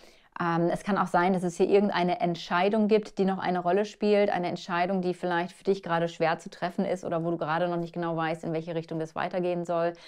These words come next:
Für all diejenigen, die das hier mit einer neuen Person zu tun haben, das kann sich natürlich darauf beziehen. Was ich jetzt aber einmal machen möchte, ist, dass wir, nachdem wir uns den Ist-Zustand angeschaut haben, auch geschaut haben, wie du grundsätzlich aufgestellt bist,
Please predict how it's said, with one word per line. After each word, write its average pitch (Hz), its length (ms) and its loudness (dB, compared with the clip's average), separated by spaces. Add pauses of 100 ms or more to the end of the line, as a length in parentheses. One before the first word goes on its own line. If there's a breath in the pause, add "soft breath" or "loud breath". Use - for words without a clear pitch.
(380 loud breath)
Für 180 140 2
all 175 120 6
diejenigen, 180 400 4
die 170 80 2
das 170 180 -2
hier 175 440 4 (140)
mit 170 160 0
einer 170 200 0
neuen 165 260 2
Person 170 340 -2
zu 185 120 -2
tun 185 280 -2
haben, 165 260 0
das 151 140 -6
kann 170 160 -6
sich 170 120 -8
natürlich 165 360 -6
darauf 160 380 -8
beziehen. 156 480 -10 (640 loud breath)
Was 220 220 4
ich 254 140 2
jetzt 247 280 4
aber 220 180 6
einmal 214 200 4
machen 190 260 2
möchte, 160 280 -2
ist, - 420 4
dass 233 320 4 (100)
wir, 175 480 6
nachdem 202 480 2
wir 196 200 6
uns 185 240 -2
den 185 160 4
Ist-Zustand 226 840 0
angeschaut 180 600 0
haben, 156 240 0
auch 165 240 2
geschaut 190 400 0
haben, 170 320 -2
wie 180 60 -2
du 175 120 -2
grundsätzlich 175 640 -2
aufgestellt 165 840 0
bist, 196 360 -2